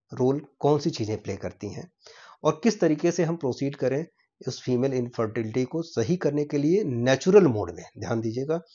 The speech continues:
कोई hormonal therapy नहीं, कोई contraindicated medicine नहीं, कोई side effect causing medicine नहीं।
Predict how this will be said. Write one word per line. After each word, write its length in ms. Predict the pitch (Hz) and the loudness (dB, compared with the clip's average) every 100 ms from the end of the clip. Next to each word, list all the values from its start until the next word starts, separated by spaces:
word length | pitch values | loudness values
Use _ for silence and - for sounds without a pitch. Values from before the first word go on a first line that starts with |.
| - - _ _ | -20 -20 _ _
कोई 200 | - 226 | 2 4
hormonal 500 | 190 175 175 170 170 | 6 4 4 4 2
therapy 380 | 165 165 160 175 | 2 2 2 2
नहीं, 220 | 170 190 202 _ _ _ _ _ | 2 -2 -6 _ _ _ _ _
कोई 340 | 143 160 202 202 | 2 6 6 4
contraindicated 800 | 165 156 160 156 147 147 156 156 | 4 6 6 4 4 0 2 2
medicine 340 | 143 139 170 | 2 2 0
नहीं, 240 | 165 170 180 - - | 2 2 0 -6 -2
कोई 280 | 156 220 | 2 4
side 260 | 233 175 160 | 4 4 4
effect 220 | 156 151 | 2 -2
causing 300 | 131 117 113 | 0 0 0
medicine 300 | 90 80 98 | -4 -6 -10
नहीं। 160 | 90 | -12